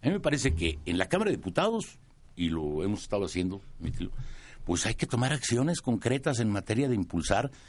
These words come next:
el apoyo a estos proyectos productivos, el apoyo a los jóvenes, el apoyo a las mujeres, el apoyo a las madres solteras, que tengan no la, mm, garantía de una despensa,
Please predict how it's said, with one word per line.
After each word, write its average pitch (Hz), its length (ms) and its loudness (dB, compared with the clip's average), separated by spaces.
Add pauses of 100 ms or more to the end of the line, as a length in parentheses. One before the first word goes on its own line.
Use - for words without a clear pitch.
(140)
el 90 200 4
apoyo 117 540 0 (500)
a - 120 -2
estos - 320 -2
proyectos 92 460 0
productivos, - 680 2
el - 60 -2
apoyo 113 220 -2
a 131 40 0
los 113 120 -4
jóvenes, 113 420 -2
el 71 80 -8
apoyo 113 240 -4
a - 20 -2
las 110 140 -4
mujeres, 123 640 -2 (420)
el 87 140 2
apoyo 131 240 2
a 127 40 2
las 85 180 0
madres 113 380 2
solteras, 107 680 0
que 131 80 -2
tengan 123 380 2 (320)
no 156 560 4 (300)
la, 98 580 2
mm, 107 360 2
garantía 110 500 4
de 135 100 2
una 156 140 2
despensa, 107 680 2